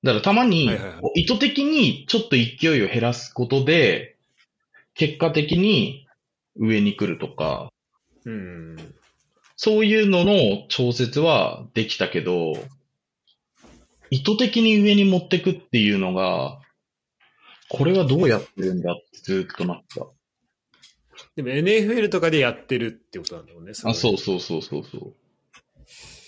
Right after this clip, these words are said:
Speaker 2: すごいな。すごい世界だ、ですね。
Speaker 1: すごい世界です。だからそういうポジションをずっとやってたんですよ。私の大学時代は。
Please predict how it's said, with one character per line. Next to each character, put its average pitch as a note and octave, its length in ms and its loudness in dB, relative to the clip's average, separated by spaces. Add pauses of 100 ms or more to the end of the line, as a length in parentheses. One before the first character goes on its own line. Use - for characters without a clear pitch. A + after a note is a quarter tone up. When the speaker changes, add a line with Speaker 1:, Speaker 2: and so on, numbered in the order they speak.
(340)
Speaker 2:
す - 180 -14
ご G#2 180 -4
い F2 60 -8
な。 D#2 160 -12
す - 180 -8
ご D3+ 120 0
い - 40 -2
世 G#2 140 -8
界 E2+ 220 -14
だ、 E2 100 -16 (180)
で - 140 -20
す - 160 -18
ね。 - 160 -18 (240)
Speaker 1:
す - 180 -6
ご A2 140 -4
い - 20 -6
世 G#2+ 140 -6
界 F2+ 160 -2
で D#2 120 -6
す。 - 140 -10
だ - 60 -6
か C#3 60 -10 (540)
ら F#2 160 -4
そ A2 240 -4
う G#2+ 60 -4
い G#2+ 240 -4
う - 80 -14 (520)
ポ A#2 100 -2
ジ A2 160 -2
シ A2+ 100 0
ョ G2 80 0
ン F2 280 -4
を - 160 -16 (260)
ず G2+ 180 -4
っ - 20 -6
と - 160 -4
や G2+ 100 0
っ - 40 -10
て A#2 120 -6
た G2+ 140 -2
ん F2 60 -4
で E2 100 -6
す - 120 -12
よ。 D#2 200 -10
私 G2 320 -10
の F2 100 -8
大 F2+ 160 -6
学 F2+ 200 -8
時 F2+ 120 -8
代 D2+ 180 -8
は。 C2+ 140 -14